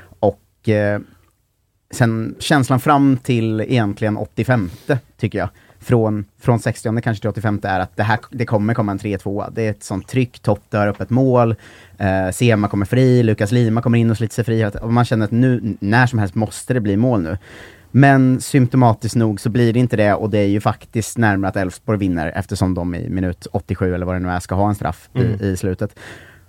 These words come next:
Speaker 1: Och det, jag blir inte heller klok på det. Alltså det, den här säsongen har ju sin start som gör att den känns, eh,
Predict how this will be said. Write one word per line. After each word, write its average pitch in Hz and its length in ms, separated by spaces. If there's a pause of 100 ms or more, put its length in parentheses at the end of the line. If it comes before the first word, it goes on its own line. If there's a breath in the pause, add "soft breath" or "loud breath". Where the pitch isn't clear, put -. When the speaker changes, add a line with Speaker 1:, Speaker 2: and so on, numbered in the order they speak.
(100)
Speaker 1:
Och 135 100
det, 127 220
jag 127 120
blir 165 100
inte 180 160
heller 160 180
klok 185 360
på 98 100
det. 92 200
Alltså 120 280
det, 123 360 (1400 soft breath)
den 143 160
här 156 80
säsongen 147 440
har 135 240
ju 120 200
sin 120 240
start 131 460
som 120 200
gör 107 140
att 101 100
den 104 120
känns, 120 600 (160)
eh, - 500